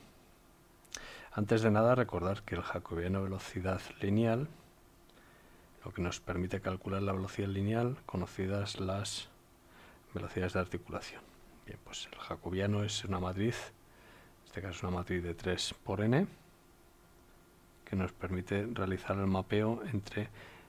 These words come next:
el espacio de articulaciones y el espacio cartesiano. Bien, para ello vamos a recordar también que este jacobiano va a tener una serie de componentes.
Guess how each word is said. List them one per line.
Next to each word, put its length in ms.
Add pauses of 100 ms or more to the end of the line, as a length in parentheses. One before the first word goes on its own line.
(160)
el 120
espacio 540
de 80
articulaciones 800
y 40
el 100
espacio 420
cartesiano. 600 (1200)
Bien, 240 (300)
para 220
ello 260 (160)
vamos 240
a 40
recordar 380
también 440 (680)
que 100
este 180
jacobiano 640 (2000)
va 40
a 40
tener 260
una 200
serie 240
de 100
componentes. 840